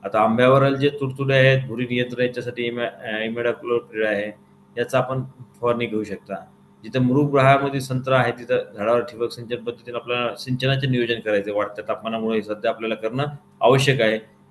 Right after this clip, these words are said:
आणि जे टरबूज, अ, पिकास साधारणतः, अ, सहा ते आठ दिवसांनी पाणी द्यायचे आणि जमिनीचा म-, मगदूर प्रमाणे आपल्याला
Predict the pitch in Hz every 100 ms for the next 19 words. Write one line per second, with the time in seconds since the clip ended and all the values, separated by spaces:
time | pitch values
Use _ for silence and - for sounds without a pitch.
0 | _ 107 123 139 139 147 135 131 143 156
1 | 147 143 139 135 135 135 135 135 131 120
2 | 127 131 131 117 - - _ _ _ -
3 | 110 110 107 120 113 120 131 131 127 127
4 | 131 127 120 120 107 101 110 - _ _
5 | _ _ - 101 117 117 - 110 110 120
6 | 131 131 135 135 131 123 120 117 117 113
7 | 113 120 117 131 131 127 127 127 123 123
8 | 123 123 127